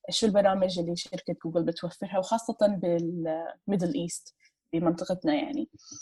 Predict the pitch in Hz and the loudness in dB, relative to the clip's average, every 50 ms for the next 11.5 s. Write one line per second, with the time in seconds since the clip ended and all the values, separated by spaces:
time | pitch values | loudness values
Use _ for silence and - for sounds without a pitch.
0 | - - - _ _ _ _ _ _ - 220 214 208 208 208 202 202 - - - | -20 -20 -20 _ _ _ _ _ _ 4 6 8 8 8 6 6 4 2 2 -2
1 | - _ 196 202 196 190 190 185 185 185 180 180 180 - - - 190 220 220 262 | -6 _ -2 0 0 0 0 0 -2 -2 -2 -4 -6 -8 -6 -2 0 4 4 4
2 | 285 285 - 349 269 254 240 - 202 233 285 277 - - - - - - 220 220 | 4 4 4 4 6 6 8 8 8 6 6 4 2 -2 -16 -10 -2 0 2 2
3 | 226 220 - 226 220 208 196 190 185 208 220 214 - 214 208 - - - 233 247 | 2 2 0 0 2 2 2 2 2 0 -2 0 0 -2 -4 -2 2 6 6 6
4 | - - 196 170 165 - - - - - _ _ _ _ _ _ 190 185 147 - | 8 6 4 2 2 0 -2 -6 -8 -10 _ _ _ _ _ _ 4 4 6 6
5 | 240 254 262 - 269 262 226 202 202 196 240 233 - - 220 214 - - 226 240 | 6 6 4 2 0 0 0 0 0 0 -4 -6 -4 -4 -6 -6 -4 -2 0 0
6 | 247 - - 220 202 196 196 196 - 185 185 190 - - 220 220 220 220 214 196 | 0 2 2 2 4 4 2 0 -2 -4 -4 -4 -2 0 0 2 2 2 2 2
7 | 196 202 196 196 190 - - 190 185 190 202 - - - 254 254 - - - 247 | 0 0 0 -4 -6 -8 -6 -4 -2 -2 -2 -4 0 0 0 0 2 4 6 6
8 | 247 - 240 226 208 208 - - 196 - _ _ _ 185 175 165 160 160 160 160 | 6 6 6 4 4 2 0 -2 -4 -4 _ _ _ 2 6 6 8 6 6 4
9 | 175 185 175 - 190 311 320 - - - - - - - - - _ - 196 202 | 0 -2 -4 -4 -4 -4 -4 -6 -12 -20 -20 -20 -20 -20 -20 -20 _ -4 -2 0
10 | 196 196 190 190 180 165 180 202 - - 196 202 226 233 247 - - - - 151 | 2 2 2 4 4 4 4 2 2 2 4 6 6 4 4 2 0 2 4 4
11 | 170 175 165 - 180 202 269 339 320 285 | 4 2 2 0 0 2 2 2 0 -2